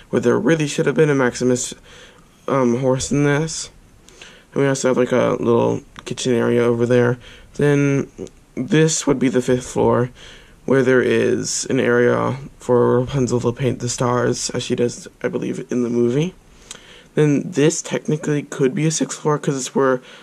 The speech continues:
a little crown is. But that's pretty much the whole entire tower in all of its beauty.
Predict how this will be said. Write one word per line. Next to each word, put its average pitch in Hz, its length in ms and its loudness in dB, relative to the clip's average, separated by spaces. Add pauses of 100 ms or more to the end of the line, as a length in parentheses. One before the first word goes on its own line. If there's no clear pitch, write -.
(140)
a 127 60 0
little 123 180 4
crown 123 400 -4
is. 113 420 -8 (1600)
But - 420 -6 (840)
that's 127 220 -6
pretty 160 220 -2
much - 380 -4
the 139 100 -6
whole 143 180 0
entire 143 500 0 (440)
tower 151 580 2 (200)
in 123 260 -2 (100)
all 135 220 2
of 143 120 2
its - 540 -4 (1080)
beauty. 135 380 0